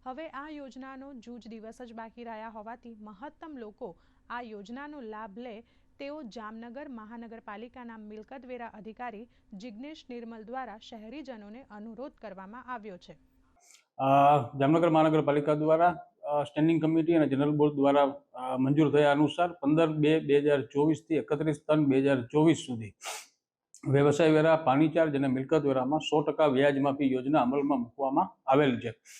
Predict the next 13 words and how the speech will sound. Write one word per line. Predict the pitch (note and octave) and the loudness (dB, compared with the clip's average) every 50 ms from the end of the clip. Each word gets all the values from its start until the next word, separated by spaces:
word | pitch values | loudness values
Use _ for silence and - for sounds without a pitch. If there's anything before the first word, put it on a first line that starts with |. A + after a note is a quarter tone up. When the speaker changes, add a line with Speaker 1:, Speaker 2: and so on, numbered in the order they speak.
| - - _ - | -20 -20 _ -4
Speaker 2:
અને | C#3 D3 C#3 | 0 0 0
આ | - - D#3 F3 | 2 4 4 6
વ્યાજ | F3+ D#3 D3+ E3 E3 E3 D3+ | 6 6 6 4 4 4 4
માફી | D#3 E3 D#3 - E3+ E3 D3 | 2 2 2 2 0 0 0
યોજનાના | C#3 C#3+ C#3 D3 D3+ D#3 D3+ D3 D#3 E3+ D#3 | 0 -2 -2 0 0 0 2 2 2 0 2
હવે | B2+ C3 D3+ D#3 | 2 2 0 0
માત્ર | C#3 C3+ C3 C3+ - - D#3+ D#3+ | 0 0 0 -2 0 -2 -2 -2
પાંચ | - - C#3 D3 D3+ C#3+ D3+ | 0 2 2 2 2 2 -2
દિવસ | C#3+ C3 C3+ D3+ D3 C3+ - - - - D3+ | -6 -2 2 2 2 2 0 -6 -10 -10 -10
જ | C3+ - _ | -10 -10 _
બાકી | - A#2+ A#2 A#2 - F3 F3+ | -6 -6 -4 -2 -2 -2 2
રહેલ | D3 C#3+ D#3 E3 D3+ C3 A#2 | 4 4 4 6 4 2 0
છે | - C3+ | -4 -10